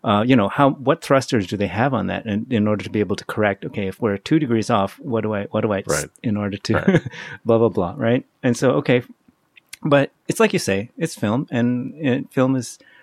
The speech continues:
Speaker 1: we, we go to it for entertainment. And if, you know, Angelina Jolie or, or, you know, Vin Diesel can, can do whatever in a, in a sports car,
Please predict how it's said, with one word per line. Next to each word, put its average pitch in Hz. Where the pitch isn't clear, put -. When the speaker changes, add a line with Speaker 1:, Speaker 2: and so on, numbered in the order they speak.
Speaker 1:
we, 123
we 127
go 120
to 117
it 135
for -
entertainment. 104
And 107
if, 104
you 123
know, 101
Angelina 120
Jolie 104
or, 98
or, 98
you 107
know, 92
Vin 110
Diesel 107
can, 101
can 110
do 113
whatever 113
in 110
a, 104
in 113
a 101
sports 123
car, 92